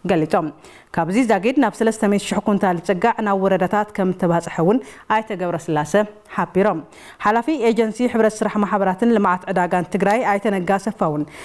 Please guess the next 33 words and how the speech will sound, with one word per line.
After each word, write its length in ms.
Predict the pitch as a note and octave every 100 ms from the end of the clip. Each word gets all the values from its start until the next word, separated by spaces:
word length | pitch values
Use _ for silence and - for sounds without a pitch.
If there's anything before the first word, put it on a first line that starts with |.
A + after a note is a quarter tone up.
| -
እቲ 120 | F#3+ B3+
ዘመናዊ 360 | B3+ C4 A#3 G3+
ድኹዒ 300 | F#3+ - C4
ናብ 200 | C#4 G3+
ኢድ 120 | G#3 F#3+
ሓረስታይ 440 | G3 F#3+ - F#3
ዝባጻሕ 480 | E3+ F#3 G3 G3 A#3 F#3
ብመንግስቲ 440 | G3 G#3 G3+ G3+ G3+
ጥራሕ 260 | - B3 -
ምዃኑ 360 | F#3+ F#3+ F3+ F3+ A3+ A3 -
ኣረድዮም። 540 | G#3 E3 C#3+ G#3+ F3 D#3+ - - -
ብመሰረት 480 | - F#3 G#3 A#3 A#3
እዚ 120 | A3 D#4+ G#4
ዩኒየናትን 540 | B3+ A3+ G#3 F#3+ C4 B3+
ማሕበራትን 540 | A3+ F#3+ E3 D#3+ E3 D#3 - -
ንሓደ 260 | F#3 G#3+ G#3
ኩንታል 380 | G#3 G#3 B3 D#4 A3+
ዝተሓተ 380 | A3 B3 C#4+ B3
ዋጋ 240 | F#3 E3+ G3+ -
ሰለስተ 420 | - A3+ G#3+ G#3+
ሽሕን 220 | G#3 G#3+
ሽዱሽተ 420 | - F#3+ A3+ - F#3+
ሚእትን 260 | E3+ E3+
ብር 140 | E3 - - - -
ዝለዓለ 320 | F3+ G3 F#3 G#3
ድማ 180 | G3+ A#3 C#4+
ሓሙሽተ 360 | A3+ G#3+ G#3 G3+
ሽሕን 240 | - C4+
ሸሞንተ 400 | - G3 G3+ G3+
ሚእትን 300 | G#3 F#3+ F#3+ E3
ብር 140 | F3+
ከም 240 | - F#3+ F3+
ዝሸጣ 260 | - F#3